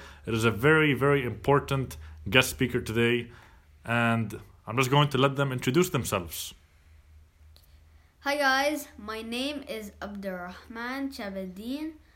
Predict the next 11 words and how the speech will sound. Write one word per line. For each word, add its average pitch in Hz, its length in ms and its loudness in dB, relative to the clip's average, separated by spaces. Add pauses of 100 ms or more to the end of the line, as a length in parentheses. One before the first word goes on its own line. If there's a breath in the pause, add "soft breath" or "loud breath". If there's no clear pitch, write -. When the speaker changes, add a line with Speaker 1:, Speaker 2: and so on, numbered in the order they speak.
(300 soft breath)
Speaker 2:
I 202 100 -8
am 196 320 -8
eight 247 320 -10
years 226 240 -8
old. 247 540 -6 (560)
I'm 208 160 -10
at 196 180 -8
nine 202 340 -8
years 165 220 -10
old, 170 260 -14
sorry. 175 600 -14